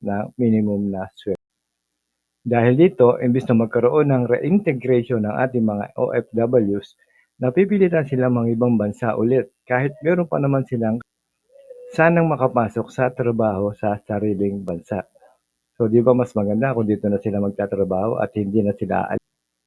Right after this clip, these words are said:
Meron ding ilang kababayan natin na nag-a-apply bilang waitress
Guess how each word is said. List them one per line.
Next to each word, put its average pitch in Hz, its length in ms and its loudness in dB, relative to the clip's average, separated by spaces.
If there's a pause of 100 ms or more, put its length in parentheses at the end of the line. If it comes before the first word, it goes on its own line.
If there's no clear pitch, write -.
(600)
Meron 139 320 4
ding 233 160 6
ilang 208 240 4
kababayan 135 560 4
natin 113 240 0
na 117 80 4
nag-a-apply 117 800 0
bilang 117 400 2
waitress 120 400 0